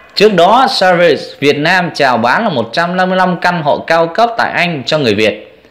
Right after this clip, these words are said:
Ngày càng có nhiều hãng tư vấn di trú quốc tế tham gia thị trường Việt Nam và hoạt động một cách tích cực để phục vụ các khách hàng tiềm năng. Hàng loạt hội thảo đầu tư định cư, đầu tư nhận thẻ xanh, đầu tư thông minh vào các nước châu Mỹ,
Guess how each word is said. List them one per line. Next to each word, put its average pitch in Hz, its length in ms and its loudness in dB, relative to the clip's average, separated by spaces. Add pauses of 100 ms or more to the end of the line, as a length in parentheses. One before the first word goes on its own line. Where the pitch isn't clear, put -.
(340)
Ngày 151 260 0
càng 160 180 -2
có 226 80 0
nhiều 156 300 0
hãng 156 300 -4
tư 185 140 0
vấn 196 280 0
di 175 300 0
trú 196 220 2
quốc 226 140 2
tế 226 280 4
tham 185 180 0
gia 180 160 2
thị 135 200 -2
trường 113 180 -4
Việt 113 120 -2
Nam 151 360 -2
và 110 140 2
hoạt 104 220 -2
động 208 200 2
một 220 160 -2
cách 190 240 -2
tích 226 220 2
cực - 140 2 (120)
để 101 140 0
phục - 260 -4
vụ 120 220 0
các 175 240 -2
khách 185 200 -4
hàng 113 280 -2
tiềm 101 180 -2
năng. 127 200 0 (1040)
Hàng 160 280 -2
loạt 160 260 0
hội 143 220 0
thảo 113 280 -2
đầu 143 260 0
tư 185 140 2
định 135 200 -2
cư, 175 400 4
đầu 123 260 4
tư 175 100 4
nhận 156 260 0
thẻ 98 160 2
xanh, 156 340 -4 (320)
đầu 143 280 4
tư 196 100 6
thông 190 240 0
minh 190 280 2
vào 113 200 2
các 208 260 -2
nước 202 280 2
châu 151 160 0
Mỹ, 180 360 0